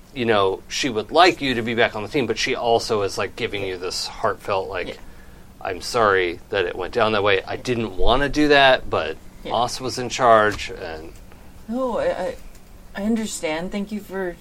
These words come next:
Speaker 2: th-, saying you're sorry. That means a lot. Uh, my, my feelings were really, really hurt when Moss did that. Um, I really like having the magnet on my armor.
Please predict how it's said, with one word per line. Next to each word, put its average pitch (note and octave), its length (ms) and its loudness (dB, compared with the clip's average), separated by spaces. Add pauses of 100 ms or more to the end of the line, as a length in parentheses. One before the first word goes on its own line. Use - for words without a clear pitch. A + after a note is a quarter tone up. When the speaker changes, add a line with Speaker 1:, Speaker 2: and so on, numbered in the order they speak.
(120)
Speaker 2:
th-, E3+ 160 -10
saying E3+ 320 -6
you're D3+ 120 -6
sorry. D#3 460 0
That - 180 -6
means F#3+ 440 -6
a D3+ 40 -10
lot. E3+ 440 -4 (540)
Uh, D3 220 -4 (160)
my, D3 120 -12 (560)
my D#3 100 -10
feelings E3+ 380 -2
were D#3 240 -6 (100)
really, C#3+ 360 -8 (160)
really C#3+ 200 -12
hurt C#3 260 -12
when C#3 140 -10
Moss A2 220 -10
did C3 220 -12
that. D2+ 220 -8 (840)
Um, C#3+ 340 -10 (1080)
I E3 40 -2
really F#3 300 0
like F#3+ 160 0
having E3+ 260 -8
the C#3+ 80 -6
magnet C#3+ 360 -4
on D#3 120 -8
my D3+ 120 -8
armor. C#3+ 300 -8